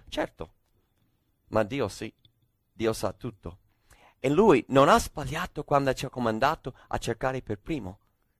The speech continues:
il suo regno. Non ha sbagliato quando ci ha comandato di mettere a servizio degli altri, di pensare prima a loro. Non ha sbagliato. Lui conosceva la nostra situazione.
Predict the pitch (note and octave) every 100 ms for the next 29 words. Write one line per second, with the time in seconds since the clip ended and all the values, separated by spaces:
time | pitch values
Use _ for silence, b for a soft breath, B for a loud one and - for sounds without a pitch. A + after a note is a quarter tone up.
0 | _ - G#2+ A#2+ A#2 F2+ b b C#3+ F#3
1 | C#4 - F3 E3 G3 - C#3 - - F3
2 | D3 - D#3+ - D3+ C#3+ C#3 E3 - A#2
3 | G#2 _ _ _ D3+ A#2+ _ A#2 E3 -
4 | D3 D3 - B2+ D3 D3 B2+ B2 C3+ C#3+
5 | - F2 _ _ _ _ _ _ _ _
6 | B2 C#3 B2+ D#3 D3+ B2+ _ - E3 D3+
7 | - C3 C#3 B2+ G2 B2+ F3+ G#3 - G#2+
8 | G2 F2+ - F2+ _ _ _ _ - E3
9 | C4+ B2 - _ _ - A#2 G#2 A#2+ A2+
10 | G2 - _ - A2 A2 G#2+ - F#2 -
11 | G2+ G2 F#2+ - G2+ F2+ F2